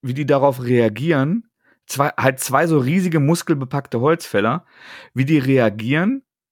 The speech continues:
indem sie sich so aus dem Augenwinkel so angrinsen. Und dann siehst du halt, dass der, der eine der Holzfäller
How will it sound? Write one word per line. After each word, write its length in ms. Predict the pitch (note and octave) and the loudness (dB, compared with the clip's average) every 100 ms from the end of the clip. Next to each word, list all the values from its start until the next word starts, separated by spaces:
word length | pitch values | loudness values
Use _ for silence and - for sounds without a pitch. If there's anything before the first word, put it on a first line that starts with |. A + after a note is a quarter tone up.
| _ - | _ 0
indem 400 | C#3 B2+ D#3 E3+ | 0 2 2 2
sie 100 | D#3 | 0
sich 200 | D3+ C#3 | 0 0
so 120 | D3+ | -2
aus 240 | - D3+ | 0 0
dem 100 | D#3 | -2
Augenwinkel 840 | - C3 E3 F3+ D3+ E3 E3 E3+ E3 | 0 2 2 0 0 -2 0 2 2
so 300 | D3 D3+ - | 2 0 0
angrinsen. 1200 | C3 E3 F#3 C#3 A#2 G#2+ G#2+ G2+ F#2 - F#2 F2 - _ _ - - - | 0 2 0 0 0 2 2 2 -2 -6 -10 -12 -18 _ _ -20 -20 -10
Und 120 | - B2 | -2 2
dann 140 | B2+ | 2
siehst 400 | A2 A#2 E3+ - | 0 -2 -4 -2
du 120 | D#3+ | -2
halt, 320 | D3+ D#3 D#3+ D3 | 2 0 0 -4
dass 200 | C#3+ - | -6 -2
der, 540 | B2+ B2 A#2+ - - | 0 2 0 -2 -8
der 360 | A#2+ B2+ A#2 - | -8 -4 -4 0
eine 360 | A#2 D3 E3+ | 0 0 0
der 160 | D#3+ C3+ | 0 2
Holzfäller 720 | C#3 D#3 - - C#3+ C#3+ D3 | 2 0 -2 -2 0 0 -2